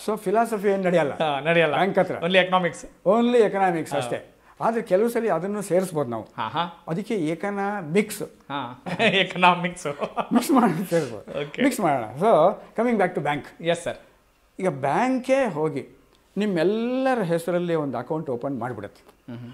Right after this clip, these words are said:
Speaker 1: ಅಕೌಂಟ್ ಓಪನ್ ಮಾಡಿ ನಿಮ್ಗೆಲ್ರಿಗೂ ಒಂದೊಂದು ಪಾಸ್‌ಬುಕ್ ಕೊಟ್ಬಿಡುತ್ತೆ. ಕೊಟ್ಬಿಟ್ಟು ವಾಪಸ್ ಬರ್ತೀನಿ ನಾನು. ವಾಪಸ್ ಬಂದು ಒಂದು ಆರು ತಿಂಗಳು ಏನಾಗಲ್ಲ.
Speaker 2: ಹ್ಮ್.
Speaker 1: ಆಮೇಲೆ ತಿರ್ಗಾ ನಾನು ಅಕೌಂಟ್ ಯಾರ್ಯಾರು ಓಪನ್ ಮಾಡಿದ್ದೀನೋ ಅದೆಲ್ಲ ಬಂದು "ನಿಮ್ಮ ಹತ್ರ ಒಂದು ಪಾಸ್‌ಬುಕ್ ಕೊಡಿ" ಅಂತ ನಿಮ್ಮ ಮನೆಗೆ ಬಂದು ಪಾಸ್‌ಬುಕ್ ಕೊಟ್ಟು ನೋಡ್ತೀನಿ, ಎಂಟ್ರಿನೇ ಇಲ್ಲ.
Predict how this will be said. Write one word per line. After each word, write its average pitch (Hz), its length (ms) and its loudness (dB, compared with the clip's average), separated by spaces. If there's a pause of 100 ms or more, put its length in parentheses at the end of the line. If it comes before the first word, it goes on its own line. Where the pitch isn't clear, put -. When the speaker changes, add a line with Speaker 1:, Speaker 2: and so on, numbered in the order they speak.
(100)
Speaker 1:
ಅಕೌಂಟ್ 240 340 4
ಓಪನ್ 175 300 0
ಮಾಡಿ 180 200 -2
ನಿಮ್ಗೆಲ್ರಿಗೂ 147 540 -4
ಒಂದೊಂದು 127 300 -6
ಪಾಸ್‌ಬುಕ್ 127 400 -6
ಕೊಟ್ಬಿಡುತ್ತೆ. - 420 -10 (400)
ಕೊಟ್ಬಿಟ್ಟು 208 340 -6
ವಾಪಸ್ 135 260 -4
ಬರ್ತೀನಿ 117 260 -6
ನಾನು. 107 180 -6 (680)
ವಾಪಸ್ 220 320 -2
ಬಂದು 156 280 -2
ಒಂದು 135 180 -2
ಆರು 131 180 -2
ತಿಂಗಳು 113 200 -8
ಏನಾಗಲ್ಲ. 107 420 -4
Speaker 2:
ಹ್ಮ್. - 640 -20
Speaker 1:
ಆಮೇಲೆ 254 360 2
ತಿರ್ಗಾ 226 300 -2
ನಾನು 175 220 -2
ಅಕೌಂಟ್ 180 260 -4
ಯಾರ್ಯಾರು 165 300 2
ಓಪನ್ 160 320 -2
ಮಾಡಿದ್ದೀನೋ 143 760 -4 (220)
ಅದೆಲ್ಲ 175 460 0
ಬಂದು 165 260 -4
"ನಿಮ್ಮ 151 200 -4
ಹತ್ರ 147 160 -6
ಒಂದು 135 140 -2
ಪಾಸ್‌ಬುಕ್ 143 320 -4
ಕೊಡಿ" 143 200 -2
ಅಂತ 135 140 -8
ನಿಮ್ಮ 127 200 -8
ಮನೆಗೆ 131 220 -6
ಬಂದು 135 200 -6 (360)
ಪಾಸ್‌ಬುಕ್ 180 400 -8
ಕೊಟ್ಟು 147 220 -6
ನೋಡ್ತೀನಿ, 175 540 -2 (1600)
ಎಂಟ್ರಿನೇ 247 340 0
ಇಲ್ಲ. 160 140 -2